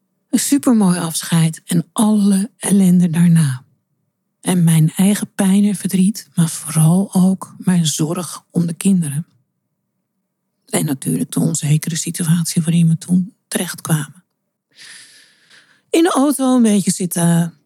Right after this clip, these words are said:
een beetje, <laughs> nogal zitten huilen. En, ehm,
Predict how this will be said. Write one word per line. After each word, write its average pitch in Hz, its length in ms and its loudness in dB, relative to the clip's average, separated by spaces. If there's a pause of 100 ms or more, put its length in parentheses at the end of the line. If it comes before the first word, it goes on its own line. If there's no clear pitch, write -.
(160)
een 135 120 -2
beetje, 165 400 2 (680)
<laughs> - 640 -6
nogal 196 380 0
zitten 175 300 -2
huilen. 185 520 0 (220)
En, 226 440 0
ehm, 185 460 0